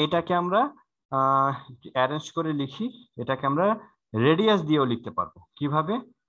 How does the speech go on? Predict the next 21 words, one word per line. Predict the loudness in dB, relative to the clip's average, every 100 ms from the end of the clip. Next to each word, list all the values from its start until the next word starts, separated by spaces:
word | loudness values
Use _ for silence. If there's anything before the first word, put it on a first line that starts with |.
| _ _ -16
delta | -2 0 0 0 -2 2 2
আর | 2 -2 -12 -12
divided | -6 -4 -4 -4 -4
by | -4 -4 0 2
আর, | 2 -4 -14 _ _ _ -4
আর | 0 0 -2 -8
এখানে | -6 -6 -6
delta | -2 -2 0 -2 -2 -2
এল | -2 -4 -10 -12
divided | -8 -6 -6 -6 -6
by | -6 -6
এল। | -10 -8 -4
Poisson | -2 -2 -4
রেশিওর | -6 -6 -8
কোনো | -6 -4
unit | -2 0 2 2 0 -8
নাই, | -12 _ -18 -18 _ -4
কারণ | -2 -2 -6 -8
স্ট্রেনের | -10 2 2 4 0 0
তো |
নিজেরই | 2 2 4 2 2